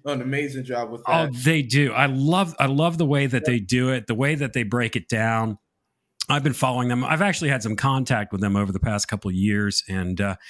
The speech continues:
Speaker 2: they're, they're awesome people. So, Jermaine, are you ready?
Speaker 1: I'm ready, man.
Speaker 2: Now,
Speaker 1: I,
Speaker 2: you, you've,
Speaker 1: I've
Speaker 2: now
Speaker 1: been
Speaker 2: you've
Speaker 1: pumped up for this.
Speaker 2: <laughs> Now, you've not seen this video, have you?
Speaker 1: Nope, not at
Speaker 2: Okay.
Speaker 1: all. I haven't,
Speaker 2: Okay.
Speaker 1: okay.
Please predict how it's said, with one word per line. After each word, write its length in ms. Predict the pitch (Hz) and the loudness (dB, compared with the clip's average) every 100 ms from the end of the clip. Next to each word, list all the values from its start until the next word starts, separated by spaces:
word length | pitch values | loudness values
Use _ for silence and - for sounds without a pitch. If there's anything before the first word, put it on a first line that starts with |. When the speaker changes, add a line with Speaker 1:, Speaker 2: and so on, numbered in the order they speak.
| - - - - | -18 -18 -10 -4
Speaker 2:
they're, 220 | 123 104 | -2 -2
they're 200 | 113 120 | -2 -2
awesome 420 | 104 101 92 101 98 | -2 -2 -2 -2 -2
people. 360 | 110 98 85 | -2 -4 -4
So, 400 | - - 160 120 - - - - _ _ _ _ - - | -2 0 0 -2 -6 -18 -20 -20 _ _ _ _ -20 -4
Jermaine, 320 | - 147 151 | 2 4 4
are 40 | 131 | 2
you 140 | 160 | 2
ready? 420 | 170 170 185 190 - _ _ - | 2 2 0 -4 -10 _ _ -6
Speaker 1:
I'm 180 | 165 196 | -2 2
ready, 300 | 180 185 170 | 6 6 6
man. 360 | 151 151 156 156 | 0 0 2 4
Speaker 2:
Now, 160 | 185 190 | 6 6
Speaker 1:
I, 40 | |
Speaker 2:
you, 240 | - 233 | 6 4
you've, 120 | 294 - - - | 2 -6 -18 2
Speaker 1:
I've 80 | 190 | 4
Speaker 2:
now 60 | 202 | 6
Speaker 1:
been 100 | 226 | 4
Speaker 2:
you've 120 | 277 | 2
Speaker 1:
pumped 220 | 262 214 214 | 0 0 2
up 140 | - | 0
for 120 | 170 | 0
this. 440 | 156 151 156 160 - - - | 0 2 2 -2 -8 -8 -2
Speaker 2:
<laughs> 200 | 208 190 | 0 2
Now, 140 | 185 | 2
you've 260 | 185 247 285 | 2 0 2
not 200 | 262 - | 0 0
seen 200 | 233 208 | 0 0
this 120 | 180 | 0
video, 420 | 160 202 180 98 | 2 2 2 0
have 280 | 98 156 123 | 0 0 0
you? 160 | 80 73 | -4 -8
Speaker 1:
Nope, 300 | 135 185 196 - _ | 0 0 0 -6 _
not 300 | 135 147 170 214 | -6 0 2 4
at 80 | |
Speaker 2:
Okay. 80 | 175 | 4
Speaker 1:
all. 80 | 135 156 220 | 2 0 0
I 80 | |
haven't, 180 | 240 226 | 0 0
Speaker 2:
Okay. 180 | 147 202 | 0 0
Speaker 1:
okay. 180 | 214 170 | 2 0